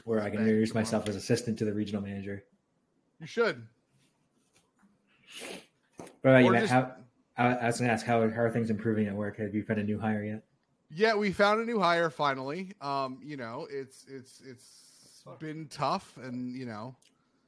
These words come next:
Speaker 2: I know it's not the cause, but it definitely made, like, my first ulcer worse, which sucks. So,
Speaker 3: Mm.
Speaker 2: yeah,
Speaker 1: Mm-hmm.
Speaker 2: it's been a, it's been a thing. But hopefully, I am, I am, uh, in the,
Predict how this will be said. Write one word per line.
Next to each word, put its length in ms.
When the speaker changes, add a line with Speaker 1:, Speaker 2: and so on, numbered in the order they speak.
Speaker 2:
I 80
know 180
it's 160
not 180
the 80
cause, 400
but 120
it 100
definitely 320
made, 280
like, 200
my 160
first 400
ulcer 320
worse, 420
which 200
sucks. 420
So, 440
Speaker 3:
Mm. 200
Speaker 2:
yeah, 220
Speaker 1:
Mm-hmm. 220
Speaker 2:
it's 140
been 200
a, 200
it's 160
been 180
a 40
thing. 400
But 160
hopefully, 600
I 180
am, 220
I 100
am, 320
uh, 220
in 220
the, 360